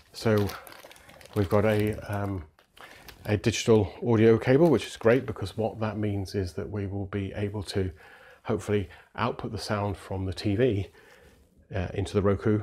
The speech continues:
So we're not restricted to using the soundbar's capabilities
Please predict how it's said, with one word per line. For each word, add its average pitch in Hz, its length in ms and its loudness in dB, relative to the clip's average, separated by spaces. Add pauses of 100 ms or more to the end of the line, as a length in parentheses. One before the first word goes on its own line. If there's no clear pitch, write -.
(120)
So 101 240 2
we're 101 120 4
not 107 220 2
restricted - 420 -6
to 101 60 -2
using 101 220 0
the 92 80 -2
soundbar's 95 720 -2 (320)
capabilities 104 800 0